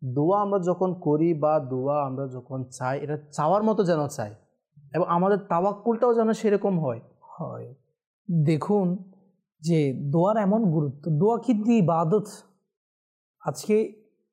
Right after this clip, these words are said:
Speaker 2: আপনি টপিকটা নিয়েছেন কেন? যেন আমরা দোয়ার মাধ্যমে নেকি অর্জন করতে
Speaker 1: নেকি অর্জন
Speaker 2: পারি।
Speaker 1: করতে পারি। জি, জি।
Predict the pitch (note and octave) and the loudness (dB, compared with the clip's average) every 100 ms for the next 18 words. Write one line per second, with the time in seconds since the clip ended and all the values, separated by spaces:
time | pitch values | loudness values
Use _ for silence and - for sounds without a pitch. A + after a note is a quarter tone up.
0 | - F3 A3+ F3+ F#3 D#3 G3+ - G#3+ F3+ | -6 -2 -2 0 0 2 0 0 2 4
1 | F3+ G3+ G#3+ G3+ - F3 F3+ G#3+ G#3 - | 4 2 0 0 0 0 0 -2 -4 -14
2 | _ D#3+ F#3 G3 F#3+ G3+ D#3+ F3 F3+ F#3 | _ -2 0 2 2 2 2 4 2 2
3 | F3 D3+ F3+ F3 F3 E3+ F#3+ F3 C#3 D3+ | 0 0 0 2 0 0 0 0 0 -2
4 | D3+ D3+ D#3 D#3 B2+ B2+ A#2 A#2 A2 A2 | 0 0 4 2 2 -2 -4 -4 -6 -6
5 | A2+ A2+ A#2 G#2+ - | -8 -6 -6 -8 -12